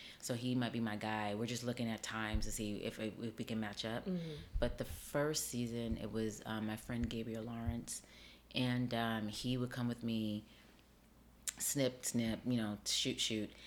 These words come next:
Speaker 1: and then he would edit for me too. So he was, like, filming
Speaker 2: Nice.
Speaker 1: and editing and doing all these things, and I kept praising him because I was like, um, again, back to money, right? It's like,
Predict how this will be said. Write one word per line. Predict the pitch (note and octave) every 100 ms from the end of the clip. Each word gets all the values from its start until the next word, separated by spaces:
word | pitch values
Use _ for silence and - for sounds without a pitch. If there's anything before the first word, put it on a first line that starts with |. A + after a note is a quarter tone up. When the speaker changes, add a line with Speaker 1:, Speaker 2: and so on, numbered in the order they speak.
| -
Speaker 1:
and | C3+ C#3
then | C#3
he | D3
would | B2+ -
edit | C#3 C#3
for | B2
me | A#2
too. | - C3
So | A2+
he | A2 C3+
was, | B2+
like, | B2 A2
filming | G#2 D#3 C3 C3 B2+
Speaker 2:
Nice. | -
Speaker 1:
and | B2+ B2
editing | A#2+ A#2+ A2+ A2+ G#2+
and | B2
doing | B2+ B2
all | A#2
these | A2+
things, | B2 A#2 G2+
and | C3 C3
I | B2
kept | D3+ C#3
praising | - C#3 C#3+ C3 B2
him | B2 A2+
because | A2+ B2 B2
I |
was | B2 A#2+
like, | B2+ B2 A#2+ - - - - - - -
um, | C#3 C3+ B2+ B2 A#2+ - - - - - - - - - -
again, | D3+ E3 D3
back | A#2+ A#2
to | -
money, | C#3 C#3+ G#2+
right? | A2+ A2+ B2
It's | C3 B2
like, | B2